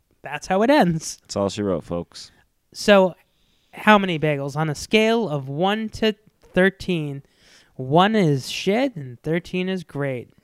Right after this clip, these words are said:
Speaker 2: Uh, I give it, like, nine.
Speaker 1: There are nine bagels left?
Speaker 2: Wait,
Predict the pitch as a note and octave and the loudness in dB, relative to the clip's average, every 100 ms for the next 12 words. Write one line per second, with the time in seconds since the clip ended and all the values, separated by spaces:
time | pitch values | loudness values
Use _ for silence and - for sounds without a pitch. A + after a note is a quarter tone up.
0 | _ - - _ - - _ _ _ A2+ | _ -20 -20 _ -20 -20 _ _ _ 4
1 | B2 B2+ A#2 C#3 C3+ C3+ C3+ E2+ A#2+ - | 6 6 6 4 4 4 2 2 -2 -2
2 | G2+ D#2 C#2+ C#2+ - - _ _ - D#3 | -4 -2 -4 -8 -12 -20 _ _ -4 0
3 | D3+ D3+ D3+ D3+ D3+ D3+ E3 D#3+ - _ | 0 -2 -2 -2 -2 0 0 -2 -10 _
4 | _ _ _ _ - A2 F#2+ E2+ | _ _ _ _ -8 -2 0 -2